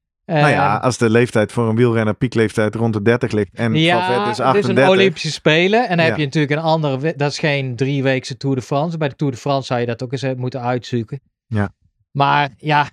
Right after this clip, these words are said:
Speaker 1: ik denk dat is het mooie aan sport. Van, eh, laat je vooral niet afschrikken door, eh, door je concurrenten die, bijvoorbeeld Anna van der Breggen, die is nu gestopt op de eenendertigste.
Speaker 2: Ja.
Speaker 1: Ja, dan ga je denken, hè?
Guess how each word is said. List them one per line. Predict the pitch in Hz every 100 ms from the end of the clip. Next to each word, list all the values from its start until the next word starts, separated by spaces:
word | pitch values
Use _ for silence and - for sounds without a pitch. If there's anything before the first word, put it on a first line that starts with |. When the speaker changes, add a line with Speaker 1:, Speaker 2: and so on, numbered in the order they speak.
| _
Speaker 1:
ik | 139 160 123
denk | 139 127
dat | 139 139
is | 131
het | 135
mooie | 143 139 139
aan | 135
sport. | - 165 160 -
Van, | - 147 135 135
eh, | 135 135
laat | 135 151 147
je |
vooral | 143 147
niet | 151 139
afschrikken | 156 156 - 147 139 143 127
door, | 139 135 131
eh, | 135 135 131 131 117 _ _ _ _
door | 139 151 156
je | 151
concurrenten | 175 143 147 151 165 147 127
die, | 143 143 170 _ _ _
bijvoorbeeld | 160 143 175 -
Anna | 175 156
van | 151
der | 143 151
Breggen, | 170 156 139
die | 135
is | 151
nu | 139
gestopt | 139 - 196 226 175
op | 151
de | 135 143
eenendertigste. | 143 143 143 170 190 - - 165 _ -
Speaker 2:
Ja. | 160 165
Speaker 1:
Ja, | 214 160 _ _ _ _ -
dan | 160
ga | 160
je | 135
denken, | 135 117 120
hè? | 156